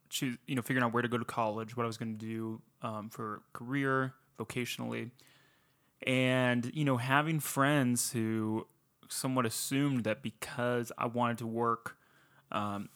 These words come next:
you know, with a church, because I wanted to be a pastor, that somehow that was so much more of a, of a life to live than going to college to be an engineer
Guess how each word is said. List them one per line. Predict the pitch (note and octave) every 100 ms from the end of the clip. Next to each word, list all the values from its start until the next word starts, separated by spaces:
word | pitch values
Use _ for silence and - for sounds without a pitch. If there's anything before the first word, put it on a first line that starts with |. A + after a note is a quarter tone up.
| -
you | A#2
know, | G#2
with | A2 A#2
a | A#2
church, | - - - -
because | A2 A2+
I |
wanted | A2 A2+ A2
to | G#2+
be | A2+
a |
pastor, | G#2 - G#2+ A2 - - B2+ - - _ - - - - _ -
that | C3
somehow | - F3+ F3+ D3+
that | B2+ C3
was | C#3 C3
so | - - C#3 C#3
much | D3 C#3 B2+ A#2+ -
more | B2+ A#2+ A#2+ A#2+ A2 G2+ G#2 A#2 - - -
of | A#2 A2 A2+ G#2+ -
a, | A#2+ A2+ A2 A2 -
of | B2 A#2
a |
life | A2+ A2+ A#2 -
to | -
live | A2+ A2 G#2 G#2 A2
than | A2+ G#2+ G#2+
going | G#2+ A2+ A2
to | G#2+
college | - A#2 A2 A2 G#2+
to | -
be | A2+ A#2 A2 A2 G#2+ G#2+
an | G#2+
engineer | G#2+ G#2+ A2+ A2 G#2+ G#2 A#2